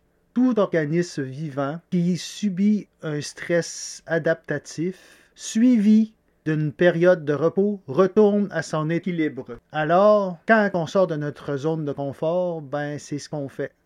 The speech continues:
On va à notre limite de capacité adaptative et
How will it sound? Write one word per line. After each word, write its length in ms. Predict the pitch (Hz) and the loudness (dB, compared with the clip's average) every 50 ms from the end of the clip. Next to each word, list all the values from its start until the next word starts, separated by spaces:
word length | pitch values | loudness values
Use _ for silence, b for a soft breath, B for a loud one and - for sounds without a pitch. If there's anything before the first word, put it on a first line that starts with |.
| _ _ | _ _
On 160 | 127 120 120 123 | -18 -16 -14 -10
va 220 | 120 139 135 139 | -8 -6 -6 -6
à 60 | 139 | -6
notre 220 | 139 135 127 131 139 | -8 -8 -10 -10 -12
limite 560 | 135 135 131 127 131 143 143 147 151 147 139 _ _ _ - | -12 -12 -12 -10 -8 -8 -6 -6 -8 -8 -10 _ _ _ -14
de 100 | 143 139 | -14 -12
capacité 540 | 127 - 139 - 147 139 - - - 143 143 | -12 -12 -12 -10 -12 -12 -12 -10 -10 -8 -8
adaptative 800 | 139 135 139 139 - - 147 139 - 196 196 202 196 190 - - b b b b b b b b | -8 -8 -10 -12 -8 -10 -8 -6 -6 -6 -6 -6 -8 -10 -14 -18 b b b b b b b b
et 340 | - 208 220 226 226 - | 4 4 4 4 2 -2